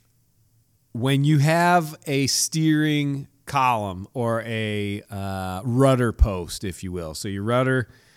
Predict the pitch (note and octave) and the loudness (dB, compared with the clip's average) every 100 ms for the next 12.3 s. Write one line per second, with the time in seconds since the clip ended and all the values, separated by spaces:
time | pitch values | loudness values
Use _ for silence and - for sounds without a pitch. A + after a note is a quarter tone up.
0 | _ G2+ A2+ A#2 A#2 A2+ A#2 B2+ G#2+ G#2 | _ -2 0 0 0 -2 -4 -8 -6 -6
1 | F#2+ - D3+ D#3+ E3 D3+ D3 D3 D3 D3 | -8 -4 -4 0 0 0 0 2 0 0
2 | - A2 G#2+ G2 F2+ A#2+ A#2+ G#2 G2+ G2+ | -6 -6 -6 -6 -8 -6 -6 -8 -8 -8
3 | G2 F#2+ - D#3 D#3+ D3 - - _ _ | -6 0 2 2 2 -4 -10 -18 _ _
4 | _ _ _ _ G#2 A2+ G#2+ G#2 - _ | _ _ _ _ -10 -6 -6 -6 -12 _
5 | _ _ _ _ _ A2+ A2 A#2 A#2 A2+ | _ _ _ _ _ -8 -4 -4 -4 -6
6 | A2 G#2 - C3+ D#3 D3+ C#3+ - C#3+ C#3 | -8 -10 -8 -4 -4 -4 -6 -4 -2 2
7 | C3+ C3+ A#2+ G#2+ G#2+ G#2+ G#2 C3 D#3 D#3 | 2 0 -2 -2 -2 -2 0 2 4 4
8 | C#3+ C#3+ C#3 B2+ G#2+ A2+ A2 - C3 C3 | 2 2 2 0 -2 -4 -2 2 2 2
9 | - A2 A2+ A2+ B2 A2 - F#2 F2 A2+ | -2 -2 -2 -2 -2 -4 -6 -10 -6 -2
10 | A#2+ A2+ A2+ - _ _ - A#2 A2+ A#2+ | 0 2 0 -4 _ _ -2 0 0 -2
11 | A2+ G2 G#2 G2 A#2+ A#2 A2+ - G#2 G2+ | -2 -2 -4 -2 0 0 0 -2 -2 0
12 | G2+ G2 - | 0 -2 -6